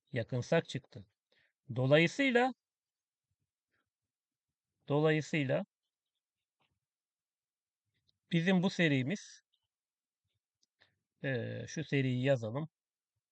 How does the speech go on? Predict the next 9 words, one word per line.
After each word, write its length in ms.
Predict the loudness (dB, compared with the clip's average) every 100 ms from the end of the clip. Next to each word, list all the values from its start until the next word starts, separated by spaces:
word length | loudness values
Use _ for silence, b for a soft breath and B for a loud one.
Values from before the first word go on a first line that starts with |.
| _ _ _ -2
N 320 | 2 2 2
birden 440 | 0 2 2 0
sonsuza 760 | -2 -2 0 0 -4 -10 -8 -8 -4
eksi 440 | -6 -4 -4 -2
bir 100 | 0
üzeri 640 | -2 0 -2 -2 0 0 0
n 40 |
çarpı 440 | 0 0 0 -6 -12
sinüs 480 | -6 -2 -2 -4